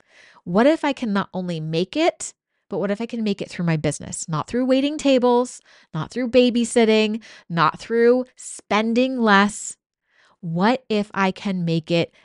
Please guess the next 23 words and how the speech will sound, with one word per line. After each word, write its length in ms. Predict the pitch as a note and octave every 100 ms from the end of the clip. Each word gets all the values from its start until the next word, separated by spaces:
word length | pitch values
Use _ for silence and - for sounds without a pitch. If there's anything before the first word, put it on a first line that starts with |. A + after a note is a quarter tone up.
| _
as 320 | F3 E3+ E3+ - -
a 140 | F#3
life 320 | E3 D#3+ D#3+
coach? 420 | - - - - - _ _ _ _ _ -
And 80 | E3+
I 80 |
decided 760 | E3 E3+ - G3 G3+ G#3 G#3 A3 _ _ -
that's 440 | D3+ F3 - -
what 120 | F3
I 80 | E3
would 180 | D#3 D3
do. 300 | C3 - F3 _ _ _ _ _ _ _ _ _ _
And 260 | E3 D#3+ D#3
don't 380 | F3 F#3 - G#3+
you 100 | G3
know, 400 | E3+ D#3+ D#3 - -
that's 360 | D3+ C#3+ -
exactly 880 | E3+ D#3 - F3+ D#3+ - E3 F3+ A3+ -
the 120 | A3
result 520 | A3 A3 F#3 D#3 - - -
that 100 | F3
I 80 | E3
created. 640 | - E3 D3 - -